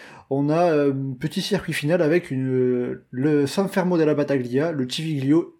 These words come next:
et de nouveau le San Fermo della Battaglia avant l'arrivée à, à Côme, juste avant l'arrivée à Côme. On a donc, euh, des montées qui sont peut-être un petit peu moins longues, puisque le Civiglio, ça fait quatre kilomètres,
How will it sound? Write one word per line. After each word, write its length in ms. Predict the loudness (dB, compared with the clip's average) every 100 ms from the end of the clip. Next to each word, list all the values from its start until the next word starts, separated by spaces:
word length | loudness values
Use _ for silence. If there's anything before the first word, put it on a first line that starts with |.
| _ -20 _
et 100 | -2
de 220 | 2 4
nouveau 340 | 4 4 0 -2
le 100 | -4
San 200 | -4 -2
Fermo 240 | 0 0
della 180 | 0 0
Battaglia 540 | -2 -2 -2 -2 -4 -6 -18 -20 -10
avant 160 | -4 -2
l'arrivée 460 | -4 -4 -2 0
à, 480 | 0 -2 -4 -6 -8
à 200 | -10 -10
Côme, 300 | -4 -2 -2
juste 220 | -4 -6
avant 160 | -6 -6
l'arrivée 360 | -6 -6 -6 -6
à 100 | -8
Côme. 260 | -6 -6 -8 -14 -18 -16 -18 -8
On 60 | -2
a 40 |
donc, 240 | 0 0 2
euh, 540 | 4 4 2 0 -6 _ -4
des 100 | -2
montées 260 | 0 0
qui 60 | -2
sont 100 | -2
peut-être 220 | -2 -4 _
un 120 | 0
petit 180 | 0 -2
peu 100 | -2
moins 180 | 0 2
longues, 240 | 2 0
puisque 140 | -2 -2
le 120 | -2
Civiglio, 460 | -2 -4 -2 0 -2
ça 100 | -4
fait 120 | -10
quatre 240 | -4 -4
kilomètres, 580 | -2 0 2 0 -4 -18